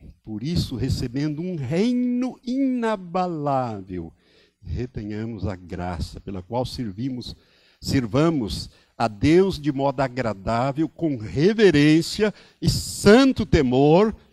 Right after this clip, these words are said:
porque Deus é, o nosso Deus é fogo consumidor." Cuidado nas suas orações, irmãos.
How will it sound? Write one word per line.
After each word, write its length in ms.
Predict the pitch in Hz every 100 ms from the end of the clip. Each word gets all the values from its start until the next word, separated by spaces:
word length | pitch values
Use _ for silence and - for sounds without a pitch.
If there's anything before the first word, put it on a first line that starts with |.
| _ _ _ _
porque 320 | 143 113 135
Deus 880 | 95 90 120 123 123 135 160 147 110
é, 240 | 107 107 92 85 80 76 - -
o 100 | 95
nosso 480 | 90 127 147 -
Deus 380 | 107 98 107 101
é 80 | 113
fogo 420 | - - 98 107
consumidor." 680 | - 104 - - 90 87 _ _ _ _ _ _ _ _ _ _ _ _ _ _ _ _ _ _ _
Cuidado 520 | - 117 120 120 98
nas 160 | 95 92
suas 260 | - 95 95
orações, 640 | 87 - - - 87 76
irmãos. 340 | - _ _